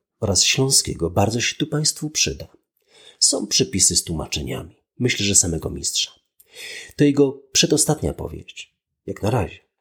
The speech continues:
Warta przeczytania z trzech powodów. Pierwszy to ostatni kongres P T K był w Katowicach. Widzieliście państwo jedną wielką aglomerację?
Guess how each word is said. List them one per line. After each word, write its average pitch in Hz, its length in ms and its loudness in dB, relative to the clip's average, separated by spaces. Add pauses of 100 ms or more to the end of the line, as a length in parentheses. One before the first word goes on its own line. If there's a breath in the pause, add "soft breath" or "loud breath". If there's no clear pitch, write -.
(560 loud breath)
Warta 131 380 4
przeczytania 98 540 0
z - 80 2
trzech - 280 2
powodów. - 520 -2 (520)
Pierwszy 147 480 2
to - 180 -6
ostatni 165 560 2
kongres 101 420 2
P - 120 -10
T - 160 -12
K 190 380 2 (220)
był 226 120 4
w - 80 -10
Katowicach. 180 600 2 (480 loud breath)
Widzieliście 101 440 2
państwo 117 360 0
jedną 185 680 2
wielką 131 540 4
aglomerację? 107 880 0